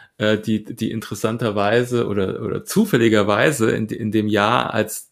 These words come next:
Deko-Element im Prinzip so riesige Ventilatoren, äh, auf ihren Floor gebaut haben, äh, sind wir dann hin und haben denen die Ventilatoren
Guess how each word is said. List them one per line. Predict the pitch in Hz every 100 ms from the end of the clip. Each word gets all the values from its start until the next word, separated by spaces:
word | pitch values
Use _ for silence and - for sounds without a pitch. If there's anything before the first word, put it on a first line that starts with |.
| _
Deko-Element | 113 127 151 - 113 113 110 113 107 107 104 123
im | 110
Prinzip | 107 107 98 123 -
so | 107
riesige | 110 143 123 107
Ventilatoren, | 110 104 101 101 98 123 143 117 156 - - - - -
äh, | -
auf | 107 107 -
ihren | 113 104
Floor | - 107 101
gebaut | 104 98 90 95 101
haben, | 107 127 147 - - -
äh, | - 107 101
sind | 113 117
wir |
dann | 113 104
hin | 101 131
und | 113
haben | 110 110
denen | 107 104
die | 101 101
Ventilatoren | 101 101 104 101 98 117 135 147 151